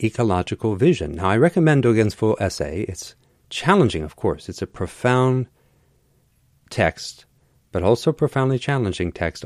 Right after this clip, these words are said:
on ecological vi-, vision. It's called Mountains and Waters Sutra. Now, we're not gonna get all into that. I'm giving a sense of, whoa, we could move toward this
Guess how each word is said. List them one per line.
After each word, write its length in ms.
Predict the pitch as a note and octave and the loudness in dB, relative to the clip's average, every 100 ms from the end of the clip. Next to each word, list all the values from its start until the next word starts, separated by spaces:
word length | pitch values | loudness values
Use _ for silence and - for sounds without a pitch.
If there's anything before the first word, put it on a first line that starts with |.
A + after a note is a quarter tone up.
| - | -2
on 260 | G#2 A2 G2+ | 0 0 -2
ecological 680 | F#2+ G2+ E2+ E2+ F#2 G2 | -4 -4 -4 -4 -6 -6
vi-, 200 | F#2+ B2+ A#2 | -2 -2 2
vision. 320 | B2 B2 D#2 | 0 0 -4
It's 120 | D#2+ | -6
called 220 | - G#2+ | -2 -2
Mountains 440 | F#2 F2+ F#2+ G2+ G2+ | 0 -2 -2 -4 -4
and 140 | F#2 | -4
Waters 340 | D#2+ D#2+ F2+ | -4 -4 -4
Sutra. 300 | - D3+ - | -4 -4 -4
Now, 120 | D#2+ E2+ | -6 -4
we're 100 | C3+ | -2
not 140 | F3 | -2
gonna 160 | D#3+ D3 | -2 0
get 240 | C#3+ - _ _ _ _ - | 0 -2 _ _ _ _ 0
all 200 | A#2 C3+ | 4 4
into 180 | B2+ F2 | 2 0
that. 180 | D2+ | -2
I'm 220 | E2+ F#2+ - _ _ _ _ _ | -2 -4 -6 _ _ _ _ _
giving 260 | B2 C3 C#3+ | 2 4 2
a 60 | |
sense 280 | A#2+ B2+ A#2+ | 2 0 2
of, 100 | G#2+ | 2
whoa, 300 | G2 B2 C3 | 4 6 6
we 180 | E2+ A2 | 4 0
could 200 | - G#2+ | 0 -2
move 420 | G#2+ C#3 A2 F2 | 2 4 4 0
toward 400 | - C3 A#2+ F#2 | -2 2 2 0
this 420 | - F#2+ - - | -4 -6 -8 -14